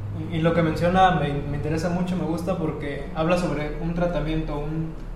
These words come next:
una atención médica a una paciente. Y en nuestro país, o sea, seguido escuchamos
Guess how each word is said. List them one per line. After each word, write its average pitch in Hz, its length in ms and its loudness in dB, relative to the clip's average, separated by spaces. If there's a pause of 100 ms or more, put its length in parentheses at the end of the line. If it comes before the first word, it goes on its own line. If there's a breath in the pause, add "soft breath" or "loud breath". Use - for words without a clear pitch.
(100)
una 170 160 4
atención 160 460 0
médica 170 540 0
a 147 40 -4
una 151 160 -6
paciente. 175 440 -4 (840)
Y 156 100 2
en 156 80 2
nuestro 151 640 2
país, 160 520 2
o 135 40 -6
sea, 165 300 -4 (420)
seguido 156 340 2
escuchamos 170 680 0